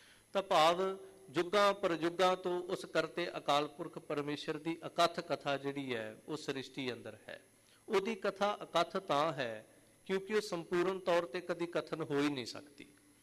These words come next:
ਕਿਸੇ ਮਨੁੱਖ ਦੀ ਕਥਾ ਕਰਨੀ ਹੋਵੇ ਨਾ,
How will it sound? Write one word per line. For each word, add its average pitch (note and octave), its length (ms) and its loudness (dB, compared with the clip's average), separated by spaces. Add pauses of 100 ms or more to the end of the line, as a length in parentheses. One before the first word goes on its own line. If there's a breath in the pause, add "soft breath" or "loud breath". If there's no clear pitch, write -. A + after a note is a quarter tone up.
(400 soft breath)
ਕਿਸੇ G3 260 4
ਮਨੁੱਖ E3 400 0
ਦੀ A3 160 -4
ਕਥਾ F3+ 300 2
ਕਰਨੀ D#3+ 380 -2
ਹੋਵੇ A#2+ 220 -2
ਨਾ, B2 200 -4